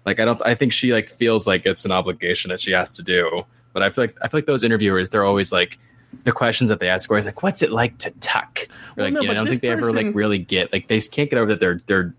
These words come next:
Speaker 1: more than drag queens, you
Speaker 2: Well,
Speaker 1: know?
Speaker 2: no, but this person is clearly a gay guy who's a big fan of the show. Maybe
Speaker 1: Oh,
Speaker 2: we'll
Speaker 1: maybe
Speaker 2: listen,
Speaker 1: that,
Speaker 2: let,
Speaker 1: maybe
Speaker 2: let's
Speaker 1: that
Speaker 2: see.
Speaker 1: also just annoys him more, too.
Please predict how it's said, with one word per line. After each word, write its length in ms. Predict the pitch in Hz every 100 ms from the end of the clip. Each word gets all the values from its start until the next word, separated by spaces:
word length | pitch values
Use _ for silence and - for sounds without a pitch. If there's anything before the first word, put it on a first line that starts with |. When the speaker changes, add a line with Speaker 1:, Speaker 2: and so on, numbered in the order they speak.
| -
Speaker 1:
more 240 | 95 95
than 140 | 87
drag 300 | 82 85 87
queens, 360 | - - - -
you 60 | 202
Speaker 2:
Well, 100 | 202
Speaker 1:
know? 80 | 180
Speaker 2:
no, 40 |
but 160 | 160 170
this 160 | 233
person 320 | - 254 214 185
is 80 |
clearly 320 | - 165 156 147
a 40 |
gay 220 | 123 131
guy 120 | 123
who's 180 | 131 117
a 60 | 110
big 180 | 120 -
fan 220 | 117 110
of 80 | -
the 80 |
show. 360 | - - - 131 - _
Maybe 220 | 254 330
Speaker 1:
Oh, 80 | 349
Speaker 2:
we'll 100 | 208
Speaker 1:
maybe 220 | - 117
Speaker 2:
listen, 0 |
Speaker 1:
that, 120 | 107 -
Speaker 2:
let, 80 | -
Speaker 1:
maybe 120 | -
Speaker 2:
let's 80 | 214
Speaker 1:
that 60 | 175
Speaker 2:
see. 40 |
Speaker 1:
also 220 | 131 107
just 200 | 107 104
annoys 320 | 117 107 101 104
him 80 | 95
more, 180 | 95
too. 360 | 90 113 87 -